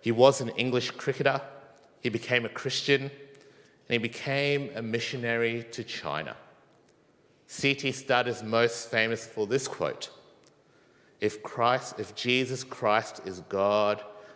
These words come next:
and died for me, then no sacrifice can be too great for me to make for him."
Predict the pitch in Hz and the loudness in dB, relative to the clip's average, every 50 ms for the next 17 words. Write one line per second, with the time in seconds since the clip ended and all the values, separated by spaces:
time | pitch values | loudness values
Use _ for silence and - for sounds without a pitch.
0 | - - - - 80 87 87 85 85 101 95 95 95 98 101 104 - - - 107 | -20 -18 -10 -8 -6 -6 -6 -6 -4 -2 0 2 4 4 2 2 0 -4 -6 -6
1 | 95 87 80 67 65 69 - - - - _ _ _ _ _ _ _ _ _ _ | -4 -4 -8 -10 -10 -12 -14 -18 -20 -20 _ _ _ _ _ _ _ _ _ _
2 | _ _ _ _ - - 101 98 95 92 92 95 95 - - - - 92 95 95 | _ _ _ _ -2 0 0 0 0 0 0 0 0 0 -2 -4 0 0 0 0
3 | - 110 - - - 101 95 95 98 98 - - - - 95 92 98 90 87 - | -2 -8 -10 -6 -2 2 4 4 2 2 -2 -10 -12 -12 -12 -8 -8 -8 -8 -8
4 | - - - 120 117 117 110 - - 110 101 104 104 98 - - - - - - | -10 -8 -4 -2 -2 -2 -2 -4 -2 2 2 2 2 2 -2 -6 -12 -14 -16 -20
5 | - - - - _ _ _ - - 92 87 87 87 95 101 104 107 107 107 107 | -20 -20 -20 -20 _ _ _ -14 -12 -10 -8 -6 -4 -2 -2 -2 -2 -2 -4 -6
6 | 107 - - 85 71 76 85 90 92 87 - - - - - - 101 92 92 90 | -8 -10 -14 -14 -14 -10 -6 -6 -6 -6 -8 -12 -20 -18 -10 -6 -6 -6 -6 -8
7 | 80 69 67 76 | -10 -10 -12 -14